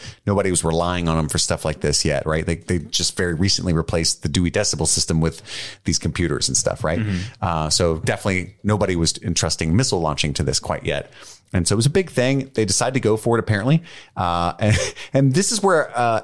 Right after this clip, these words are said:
Speaker 1: every time the general talks is where I pictured Steve cackling.
Speaker 2: General Behringer.
Speaker 1: He's such a fucking character, man.
Speaker 2: Yeah.
Speaker 1: Everybody, you were still watching Howdy Doody when I was learning how to launch
Speaker 2: <laughs>
Speaker 1: missiles.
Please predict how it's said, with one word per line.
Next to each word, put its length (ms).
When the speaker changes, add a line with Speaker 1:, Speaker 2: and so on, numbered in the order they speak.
Speaker 1:
every 220
time 220
the 80
general 400
talks 400
is 80
where 100
I 60
pictured 360
Steve 440
cackling. 560
Speaker 2:
General 320
Behringer. 280
Speaker 1:
He's 200
such 640
a 260
fucking 600
character, 680
man. 380
Speaker 2:
Yeah. 300
Speaker 1:
Everybody, 380
you 100
were 100
still 300
watching 380
Howdy 460
Doody 400
when 160
I 160
was 160
learning 280
how 180
to 60
launch 400
Speaker 2:
<laughs> 0
Speaker 1:
missiles. 600